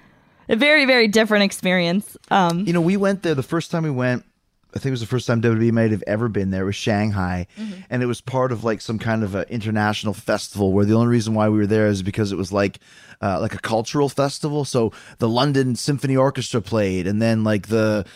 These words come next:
Speaker 2: you know, Austrian puppet show was there, and then here's W W E. And no women were allowed, and they said it was sold out. But when we went there, there was hardly anybody there because the government bought all the tickets and then delegated who they would let sit there
Speaker 1: No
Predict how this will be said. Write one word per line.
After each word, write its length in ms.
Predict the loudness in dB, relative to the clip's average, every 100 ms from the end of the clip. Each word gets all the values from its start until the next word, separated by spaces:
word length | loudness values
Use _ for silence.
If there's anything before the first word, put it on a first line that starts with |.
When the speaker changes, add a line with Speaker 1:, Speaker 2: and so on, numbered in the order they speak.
| -12
Speaker 2:
you 100 | -2
know, 100 | -2 0
Austrian 520 | 0 0 0 2 2
puppet 360 | 2 0 0 -4
show 220 | -2 0
was 180 | 0 0
there, 200 | 0 0
and 120 | -2
then 120 | -2
here's 300 | -2 0 0
W 220 | 0 2 2
W 120 | 2
E. 220 | 2 0 -4 -12 -20 -8
And 160 | -4 2
no 120 | 4
women 240 | 4 4
were 120 | 2
allowed, 340 | 4 4 2 2
and 140 | 0
they 120 | -2
said 280 | -2 -2 0
it 80 | 0
was 100 | -4
sold 280 | -4 0 2
out. 220 | 2 0
But 60 | -2
when 100 | -4
we 40 | -2
went 280 | -2 -2
there, 360 | -2 0 0 -4 _ _ _ _ -2
there 100 | 2
was 260 | 2 0 -8 _ -20 -20 -20 -20
hardly 360 | -6 -2 0 0
anybody 380 | 0 0 -2 0
there 460 | 0 0 -2 -6 -12 -20 -20 -12
because 280 | -4 -4
the 80 | -4
government 520 | -2 0 0 -2 -4
bought 220 | -2 -2 0
all 80 | -4
the 80 |
tickets 440 | -4 -6 -2 -2 -2
and 120 | 0
then 120 | 0
delegated 640 | 2 0 2 2 2 2 0
who 180 | -2 0
they 140 | 2
would 140 | 0 -2
let 180 | -4
sit 320 | -4 -4 -4 0
there 280 | 2 2
Speaker 1:
No 80 | 2